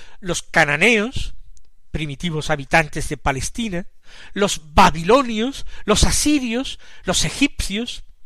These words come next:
Todos ellos han incurrido en esa terrible necedad. Quizás el número seis es,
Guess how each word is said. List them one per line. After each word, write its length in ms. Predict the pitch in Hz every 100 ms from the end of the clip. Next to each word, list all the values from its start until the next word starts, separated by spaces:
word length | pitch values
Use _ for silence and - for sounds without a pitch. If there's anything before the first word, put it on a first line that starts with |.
| - - - - - -
Todos 460 | 214 208 233 -
ellos 360 | 240 180 208 - -
han 300 | 196 214 -
incurrido 760 | 240 269 - - 247 220 202 220 - - -
en 140 | 165 156
esa 240 | 170 196
terrible 640 | - - 156 185 165 170 180 - -
necedad. 460 | 196 - 131 113 - - - - - -
Quizás 460 | - 226 277 277 - - -
el 180 | 156 151
número 400 | 214 208 190 - -
seis 720 | - - 233 180 185 - - - - - - -
es, 320 | 220 208 -